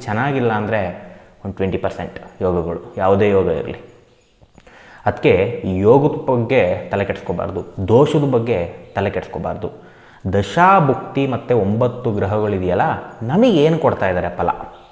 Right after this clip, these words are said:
ಯಾವ ವಿಷಯಕ್ಕೆ ಏನು ಕೊಡ್ತಾ ಇದ್ದಾರೆ, ಡಿಸೈಡೆಡ್, ಡಿಸೈಡೆಡ್. ನನ್ನ ಮಗ ಮಾತು ಕೇಳ್ತಾ ಇಲ್ಲ, ಏನು ಮಾಡೋಕ್ಕಾಗತ್ತೆ?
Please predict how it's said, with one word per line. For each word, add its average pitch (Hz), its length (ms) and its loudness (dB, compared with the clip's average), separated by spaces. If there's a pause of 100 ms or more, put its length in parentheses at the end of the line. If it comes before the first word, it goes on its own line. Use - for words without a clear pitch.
(220)
ಯಾವ 202 380 6
ವಿಷಯಕ್ಕೆ 240 380 2
ಏನು 156 160 2
ಕೊಡ್ತಾ 110 260 0
ಇದ್ದಾರೆ, 98 160 0 (100)
ಡಿಸೈಡೆಡ್, 170 560 4 (640)
ಡಿಸೈಡೆಡ್. 123 720 -2 (1120)
ನನ್ನ 139 200 2 (100)
ಮಗ 160 120 4 (160)
ಮಾತು 156 280 2
ಕೇಳ್ತಾ 156 360 4
ಇಲ್ಲ, 143 120 2 (300)
ಏನು 190 160 -2
ಮಾಡೋಕ್ಕಾಗತ್ತೆ? 95 500 -6